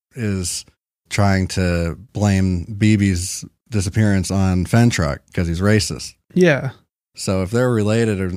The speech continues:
Speaker 1: in some way as, like, part of the same foreign exchange program or something,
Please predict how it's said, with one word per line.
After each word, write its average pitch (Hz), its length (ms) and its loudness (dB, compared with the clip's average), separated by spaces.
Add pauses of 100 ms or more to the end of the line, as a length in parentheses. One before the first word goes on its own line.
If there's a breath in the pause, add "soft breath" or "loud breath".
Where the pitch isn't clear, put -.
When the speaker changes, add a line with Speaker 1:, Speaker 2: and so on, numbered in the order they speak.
Speaker 1:
in 98 180 -4
some 92 300 -2
way 87 360 -2 (440)
as, 95 340 -4
like, 92 320 -2 (260)
part 107 180 2
of 90 60 -2
the 92 60 -4
same 92 460 -2 (120)
foreign 101 300 0
exchange 107 460 0
program 123 520 2
or 127 40 -2
something, 139 420 0